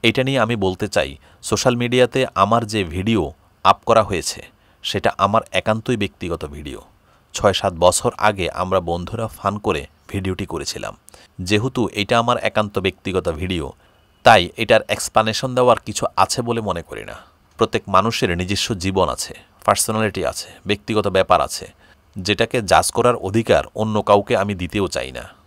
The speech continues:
তাই আমার দর্শক অনুরাগীদের উদ্দেশ্যে এতটুকু বলবো, ছয় সাত বছর আগের সামান্য একটা ক্লিপ দিয়ে ব্যক্তি তানজিন তিশাকে জাজ করে ফেলবেন না, প্লিজ। আপনাদের ভালোবাসা আর দোয়ায় আমি আজ এই পর্যন্ত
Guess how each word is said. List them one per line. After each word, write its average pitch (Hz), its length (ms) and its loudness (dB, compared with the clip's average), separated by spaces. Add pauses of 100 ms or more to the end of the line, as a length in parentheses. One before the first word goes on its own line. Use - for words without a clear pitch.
(320)
তাই 113 160 6
আমার 117 200 4 (120)
দর্শক 127 300 -2 (120)
অনুরাগীদের 113 480 0 (100)
উদ্দেশ্যে 98 400 -4 (240)
এতটুকু 131 320 -4 (100)
বলবো, 87 240 0 (340)
ছয় 104 260 4
সাত 107 120 2 (120)
বছর 92 260 4 (240)
আগের 110 240 0 (100)
সামান্য 113 420 0
একটা 101 280 -2 (140)
ক্লিপ 110 200 -2 (120)
দিয়ে 85 160 -2 (400)
ব্যক্তি 101 400 -2
তানজিন 98 340 0
তিশাকে 113 380 -6 (160)
জাজ 87 160 2 (100)
করে 98 180 -2
ফেলবেন 69 380 -8
না, 57 60 -12 (220)
প্লিজ। 104 240 -8 (760)
আপনাদের 113 440 2
ভালোবাসা 110 400 2 (200)
আর 98 60 6 (100)
দোয়ায় 95 340 4
আমি 95 200 -2 (160)
আজ 87 160 0
এই 90 120 -4
পর্যন্ত 85 340 -6